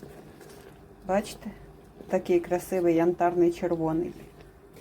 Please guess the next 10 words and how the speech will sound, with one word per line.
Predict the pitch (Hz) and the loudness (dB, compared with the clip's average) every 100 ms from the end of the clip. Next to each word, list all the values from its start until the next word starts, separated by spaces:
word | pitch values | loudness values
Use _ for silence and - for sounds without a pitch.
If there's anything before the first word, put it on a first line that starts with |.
| - - - - - - - - - - - - - - | -16 -16 -16 -20 -18 -20 -20 -14 -12 -12 -18 -18 -20 -6
А | 175 | -4
тут | 170 294 214 | -2 0 4
рожевий | 202 208 240 220 202 | 4 4 2 2 0
з | 202 | -2
пюре | - 185 180 151 | -6 -4 0 0
вже. | 147 151 160 170 - - - - - - - - - - - - - - | 0 -4 -8 -10 -16 -20 -20 -20 -18 -18 -18 -20 -20 -20 -20 -14 -8 2
І | 466 | 2
все, | 466 - 208 185 | 2 0 2 4
ми | 214 302 196 | 4 4 4
варимо | 170 190 185 180 214 285 | 4 4 4 4 4 2